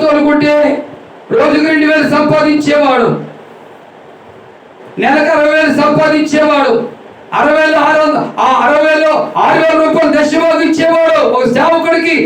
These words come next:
సహకారం ఉండేవాడు. కానీ ఇప్పుడు వెలగున్నావు, సోమరుగా ఉన్నావు, బద్దకొస్తుకున్నావు, సమయం వృధాగా వేస్ట్ చేస్తున్నావు,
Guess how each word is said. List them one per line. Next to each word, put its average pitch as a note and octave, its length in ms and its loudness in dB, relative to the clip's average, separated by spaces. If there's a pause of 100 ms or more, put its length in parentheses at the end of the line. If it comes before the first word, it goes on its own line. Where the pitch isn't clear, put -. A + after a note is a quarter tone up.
(180)
సహకారం F4+ 480 0
ఉండేవాడు. F4+ 500 2 (560)
కానీ A3 220 0
ఇప్పుడు B3 260 0
వెలగున్నావు, C#4 600 2 (460)
సోమరుగా F#4 560 2 (100)
ఉన్నావు, D#4 280 0 (1300)
బద్దకొస్తుకున్నావు, F4+ 1080 2 (840)
సమయం D4 420 2
వృధాగా C#4 280 0 (100)
వేస్ట్ D4 260 0
చేస్తున్నావు, C#4+ 480 0